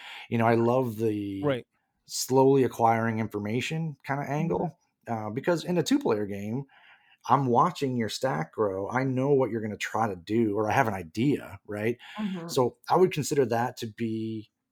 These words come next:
Speaker 1: um, sort of a pinch point where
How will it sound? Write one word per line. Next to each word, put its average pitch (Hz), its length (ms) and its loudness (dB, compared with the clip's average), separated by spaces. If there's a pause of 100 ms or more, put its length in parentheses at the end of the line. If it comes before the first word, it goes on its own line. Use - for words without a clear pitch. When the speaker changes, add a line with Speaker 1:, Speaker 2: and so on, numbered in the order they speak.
(180)
Speaker 1:
um, 101 500 -14 (400)
sort 120 180 -2
of 107 60 0
a 117 60 2
pinch - 380 -6
point 117 500 -4
where 110 560 0